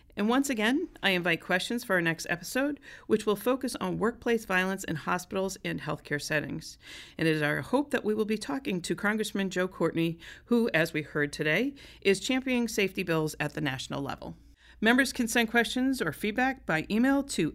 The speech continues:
actnetreply at A F T C T dot org. That's A C T N E T R E P L Y at sign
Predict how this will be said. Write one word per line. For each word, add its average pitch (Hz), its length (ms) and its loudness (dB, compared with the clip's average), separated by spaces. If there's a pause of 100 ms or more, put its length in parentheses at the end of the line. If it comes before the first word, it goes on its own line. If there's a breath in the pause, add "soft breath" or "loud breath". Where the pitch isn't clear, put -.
(100)
actnetreply 185 1200 -2
at 147 260 -4
A 151 140 2
F 147 160 -8
T 165 320 -2 (160 soft breath)
C - 260 2
T 208 200 -2
dot 160 200 2
org. 214 280 0
That's 151 240 -2 (120)
A 165 140 4
C 165 260 -2
T 277 440 0 (280)
N 226 160 4
E 214 140 2
T 180 400 0 (480 soft breath)
R 214 180 4
E 190 360 2 (320 soft breath)
P 247 200 2
L 196 200 4
Y 156 380 2 (120)
at 208 160 -2
sign 170 480 -2